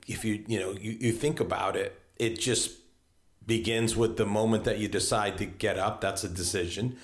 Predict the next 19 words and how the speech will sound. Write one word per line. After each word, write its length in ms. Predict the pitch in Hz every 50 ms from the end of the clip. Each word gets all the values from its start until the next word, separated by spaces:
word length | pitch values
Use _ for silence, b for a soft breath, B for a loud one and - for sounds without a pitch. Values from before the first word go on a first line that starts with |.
| B B B B B
And 160 | - 113 104
then 140 | 104 101 101
it 60 | 104
just 280 | 92 90 110 98 - -
goes 240 | 110 98 95 92 -
from 200 | - 113 101 98
there. 320 | 107 123 147 - - -
All 220 | - 95 95 95 95
the 100 | 98 98
decisions, 880 | 90 98 104 - - 117 113 127 135 123 127 98 87 85 85 - -
what 260 | 98 95 92 98 - -
you're 120 | 98 95
gonna 260 | 90 107 101 92 92
wear, 420 | 87 90 92 95 101 110 117 117 113
what 280 | 101 95 - - -
you're 100 | 98 98
going 300 | 90 95 104 101 98 90
to 260 | 90 - - - -
eat, 480 | 104 107 107 113 120 113 113 - - -